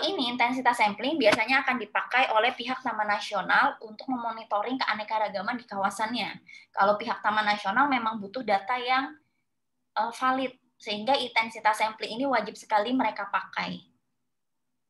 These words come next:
Oke, nanti se-, nanti dua pertemuan berikutnya te-, mengenai diagram profil sama stok karbon itu ada ukuran plotnya sendiri.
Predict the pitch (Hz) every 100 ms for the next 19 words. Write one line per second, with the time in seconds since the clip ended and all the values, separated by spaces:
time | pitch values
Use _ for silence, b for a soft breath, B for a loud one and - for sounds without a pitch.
0 | _ _ _ - 196 - 240 320 - B
1 | B - 359 320 262 - _ - 240 330
2 | 254 220 220 - 226 233 240 214 - 208
3 | - 277 370 - _ _ _ _ - -
4 | 226 226 220 226 214 208 214 214 214 208
5 | 208 294 320 262 233 - 226 226 202 190
6 | 226 330 - - 320 247 202 226 262 311
7 | - _ 254 - 240 262 262 247 240 240
8 | 226 233 208 208 185